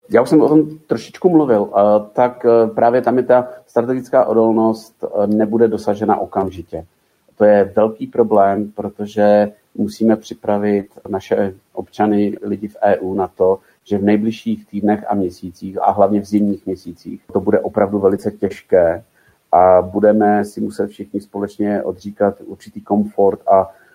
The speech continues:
eh, určitý standard, na který jsme si zvykli. Takže, ale zase nemůžeme čekat na ta řešení, musíme tyhle problémy už řešit teď.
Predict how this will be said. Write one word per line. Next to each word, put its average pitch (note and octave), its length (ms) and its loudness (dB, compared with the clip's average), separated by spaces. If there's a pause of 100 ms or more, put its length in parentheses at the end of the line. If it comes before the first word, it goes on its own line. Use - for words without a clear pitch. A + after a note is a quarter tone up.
(120)
eh, - 40 4
určitý G#2+ 440 -2
standard, G#2+ 560 0
na G2 100 -2
který F#2+ 180 -8
jsme F#2 180 -8
si F#2+ 160 -12
zvykli. F#2 520 -8 (160)
Takže, G#2+ 540 2 (200)
ale A#2+ 180 4
zase C3 220 -2
nemůžeme B2 520 4
čekat G#2+ 720 -2
na G#2 160 -4
ta A2 160 -4
řešení, G2+ 420 -10
musíme G#2 280 -8
tyhle G#2 240 -2
problémy G2 360 -6
už F#2 180 -12
řešit F#2+ 360 -16
teď. F2+ 240 -2